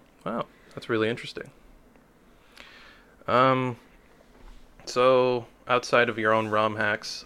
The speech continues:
um, do you have any other rom hacks that you consider, like, really high quality? I know you mentioned Star Road, but are there any ones that you consider, like, really good by any other rom developer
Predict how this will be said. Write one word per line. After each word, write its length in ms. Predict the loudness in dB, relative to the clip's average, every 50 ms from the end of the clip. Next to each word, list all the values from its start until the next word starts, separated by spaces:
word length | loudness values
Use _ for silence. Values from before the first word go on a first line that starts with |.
| -6 -2
um, 500 | 0 0 2 0 0 -2 -4 -6 -6 -6 -4
do 80 | 0 2
you 60 | 4
have 120 | 4 4
any 100 | 2 0
other 140 | 0 0 0
rom 280 | 2 2 2 2 2 0
hacks 260 | 0 0 0 -2 -4
that 100 | -6 -4
you 140 | -4 -4 -4
consider, 520 | -4 -6 -6 -4 0 2 2 2 2 2
like, 200 | 0 0 -2 -2
really 340 | -4 -6 -2 0 0 0 2
high 160 | 2 0 0
quality? 460 | 0 -2 -2 -2 0 0 0 0 0
I 60 | 0
know 120 | 2 2 2
you 100 | 2 2
mentioned 300 | 0 -2 -4 -4 -8 -10
Star 300 | -6 -2 -2 0 0 -2
Road, 260 | -2 -4 -4 -4 -4
but 140 | -2 0 0
are 80 | 0
there 160 | 0 0 0 -2
any 100 | -2 -2
ones 240 | -4 -4 -6 -6
that 100 | -6 -6
you 80 | -6 -6
consider, 520 | -8 -10 -10 -6 -6 -4 -4 -4 -6 -8 -10 -16 -20 -20 -20 -20 -20 -20 -20 -20 -14 -6
like, 320 | -2 0 0 0 -2 -6 -10 -18 -14 -8
really 320 | -4 -2 0 2 2 0
good 280 | 0 0 0 -2 -2 -6 -12 -20 -20 -20 -20 -20 -12 -4
by 240 | 0 2 4 4 2
any 220 | 0 -2 0 0
other 200 | 2 2 2 0
rom 220 | -2 -2 -6 -8 -10
developer 480 | -10 -8 -8 -8 -8 -10 -14 -16 -18